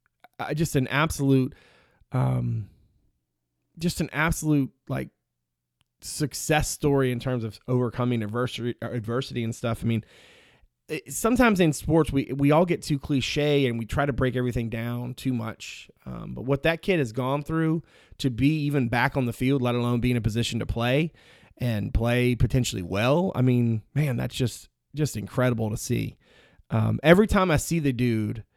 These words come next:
in any sort of clip, I'm just, f-, I, I, I'm just blown away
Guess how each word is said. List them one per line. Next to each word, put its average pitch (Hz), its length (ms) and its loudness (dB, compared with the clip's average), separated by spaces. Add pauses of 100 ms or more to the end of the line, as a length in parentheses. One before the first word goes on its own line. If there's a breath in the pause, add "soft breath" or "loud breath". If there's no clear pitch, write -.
(180)
in 135 140 2
any 151 200 4
sort 151 240 2
of 127 80 -2
clip, 120 380 0
I'm 127 120 2
just, 131 160 0
f-, - 260 -20
I, 131 100 -4 (400)
I, 120 80 -4
I'm 156 80 0
just 151 160 -4
blown 135 240 2
away 127 500 0